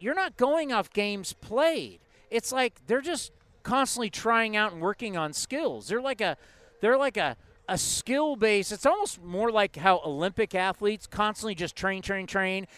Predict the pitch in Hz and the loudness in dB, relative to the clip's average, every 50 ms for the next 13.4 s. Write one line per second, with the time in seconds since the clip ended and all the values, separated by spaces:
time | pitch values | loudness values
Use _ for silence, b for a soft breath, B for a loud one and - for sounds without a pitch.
0 | B B B 160 180 180 165 147 123 120 170 175 196 196 180 165 165 180 185 190 | B B B 0 0 2 2 0 0 0 0 2 2 0 -2 -2 0 0 0 2
1 | 170 156 131 110 - - 160 151 156 180 208 - - - - b b b b b | 0 0 0 -2 -4 -4 -2 -2 -2 -2 -4 -6 -8 -8 -10 b b b b b
2 | b b - 180 147 170 165 - - 196 180 196 202 196 - - 202 208 208 208 | b b -4 -2 -2 -2 -6 -4 -2 2 4 4 4 4 2 -2 -4 -4 -4 -6
3 | - - - 147 156 - - 185 190 190 - 196 208 202 - - 180 190 185 180 | -8 -10 -8 -6 -6 -2 2 4 4 4 2 -2 -6 -6 -6 -6 -4 -4 -4 -2
4 | - - 202 185 - 165 175 180 185 - - 151 135 117 127 - - - 180 180 | 0 0 0 0 0 0 0 0 0 0 -4 -10 -10 -8 -10 -8 -6 -4 -2 -2
5 | 185 202 202 185 - 190 196 170 180 - - 190 180 - 196 190 143 - - 175 | -2 -2 -4 -6 -6 -6 -4 -4 -6 -4 -4 -4 -4 -4 -8 -12 -12 -10 -6 -4
6 | 170 180 180 - 202 196 190 - - 147 156 165 185 220 - - - - b b | -4 -4 -4 -2 -2 -2 -2 -2 -4 0 2 2 2 0 -2 -8 -20 -20 b b
7 | b b b b b b b b b b b b 185 180 190 185 190 220 254 277 | b b b b b b b b b b b b 0 0 0 2 2 2 2 2
8 | 262 233 202 185 156 180 190 233 269 - - - 185 160 151 151 151 196 240 220 | 2 2 0 0 2 2 2 2 2 0 -2 2 2 4 4 4 2 0 0 -2
9 | - - 214 202 165 156 147 - 139 120 110 107 110 185 233 254 226 - - 208 | 0 0 0 0 0 -2 -8 -8 -8 -10 -10 -4 0 2 2 2 0 -2 -4 -4
10 | 190 165 139 123 - 131 117 110 - - 233 262 262 240 214 202 185 190 180 170 | -4 -2 -4 -4 -6 -6 -8 -8 -4 0 2 4 4 4 2 2 2 4 4 4
11 | 156 151 175 175 196 185 170 170 190 220 208 220 190 135 143 165 170 165 156 - | 2 0 -2 -4 -4 -2 0 2 2 2 2 0 -4 -4 -4 -4 -4 -4 -4 -6
12 | - - 240 254 233 - - 180 - - - 190 185 175 156 139 120 147 165 196 | -6 -4 -2 -2 -2 -4 -6 -14 -12 -8 -6 -4 -4 -4 -6 -6 -4 -4 -2 -2
13 | 240 247 226 180 151 139 - | -2 -4 -4 -6 -8 -10 -14